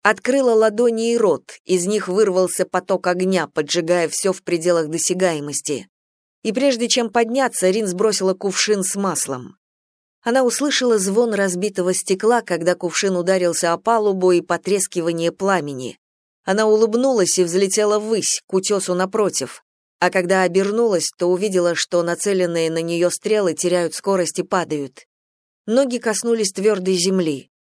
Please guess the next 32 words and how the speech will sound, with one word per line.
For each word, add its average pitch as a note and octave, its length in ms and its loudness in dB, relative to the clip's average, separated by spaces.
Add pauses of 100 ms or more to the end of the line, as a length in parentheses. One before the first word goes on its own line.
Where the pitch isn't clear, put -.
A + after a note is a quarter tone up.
Рин G3 220 2
упала F#3+ 340 0
на F3+ 120 0
колени, G3 480 0
а D#3+ 100 0
потом F#3+ 320 -2
на F#3 100 -2
четвереньки, F#3+ 800 -2 (280)
тяжело F3+ 400 2
дыша F3 380 -2
и F3 100 2
осматривая D#3+ 680 -2
нанесенный D#3+ 600 -2
флоту E3+ 400 -2
ущерб. E3+ 580 -2 (720)
Натянутые A#3 680 0
между G#3+ 360 0
кораблями G#3+ 540 0
канаты A3 560 -2
занялись G3 580 -2
огнем, G3 680 -2
уже E3+ 280 -2
почернели G3 760 0
и F#3 120 4
обуглились G3 720 0
в - 80 -16
том F3+ 180 0
месте, G3 320 -4
куда F3 280 0
она E3+ 140 -2
сбросила F3 500 -2
масло. E3 500 -4